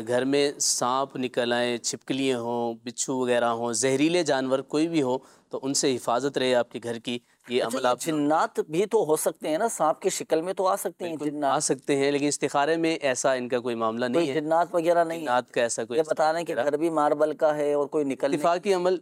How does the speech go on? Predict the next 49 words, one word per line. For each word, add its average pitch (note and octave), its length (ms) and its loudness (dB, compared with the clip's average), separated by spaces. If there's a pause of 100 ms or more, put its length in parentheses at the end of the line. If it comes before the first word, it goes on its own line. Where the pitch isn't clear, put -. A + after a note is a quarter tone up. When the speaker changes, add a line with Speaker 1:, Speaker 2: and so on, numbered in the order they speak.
Speaker 1:
ہو C#3 120 0
سکتا E3+ 300 -2
ہے۔ D3 80 2 (200)
آج B2+ 220 -2
کل C#3+ 180 -2
ویسے C#3 300 0
بھی D3 300 0
آپ B2+ 140 2
کو C3 160 -4
پتہ B2 120 0
ہے، C3 60 4
پنجاب B2 420 0
وغیرہ B2+ 200 2
والے B2 180 0
میں B2 200 -4 (280)
سیلاب B2+ 460 0
کی C#3 60 -2
وجہ B2+ 240 4
سے B2 180 -2
سانپ، A#2+ 420 -2
کیڑے B2 180 0
مکوڑے A#2+ 280 -2
تو A#2+ 180 -6
نکلے A#2 320 -2
ہوئے A#2+ 160 0
ہیں۔ - 140 -14 (320)
Speaker 2:
جی۔ C#3 160 -6
Speaker 1:
ایسے C#3+ 180 -4
اتفاق D3+ 420 -2
سے E3 100 -4
بھی D3+ 120 0
گھر C#3 120 2
میں C3+ 120 2
آ A#2+ 120 4
سکتے - 340 -8
ہیں، G#2 80 -12 (460)
تو B2 60 -10
ایسا B2 220 0
کوئی - 120 -2
Speaker 2:
اب D#3 60 0
Speaker 1:
مسئلہ D3 220 0
Speaker 2:
سانپ E3+ 100 0
Speaker 1:
نہیں E3+ 100 -2
ہے۔ F3+ 40 0
Speaker 2:
وغیرہ E3+ 260 4
کو E3 160 0
بھگانے C#3+ 460 0
کے F3+ 140 -2
لیے D#3+ 120 -2